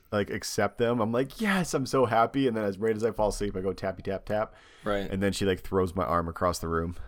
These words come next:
Speaker 1: Um,
Speaker 2: <laughs> He wakes you up in the middle of the night. Just a
Speaker 1: Basically.
Speaker 2: flying arm.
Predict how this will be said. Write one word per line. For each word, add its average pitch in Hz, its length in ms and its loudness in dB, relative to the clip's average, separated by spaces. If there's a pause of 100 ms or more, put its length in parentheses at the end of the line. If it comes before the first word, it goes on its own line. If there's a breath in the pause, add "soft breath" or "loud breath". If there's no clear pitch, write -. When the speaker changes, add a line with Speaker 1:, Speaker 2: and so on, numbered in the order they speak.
(260 soft breath)
Speaker 1:
Um, 85 540 -2
Speaker 2:
<laughs> 156 40 -4 (1700 loud breath)
He 120 140 4
wakes 101 420 -2
you 92 120 2
up 95 140 -2
in 98 60 -4
the 98 60 -4
middle 95 260 2
of 98 60 0
the 95 60 -4
night. 98 380 0
Just 101 240 0
a 104 60 -2
Speaker 1:
Basically. 95 300 -4
Speaker 2:
flying 92 440 -4
arm. 92 300 -4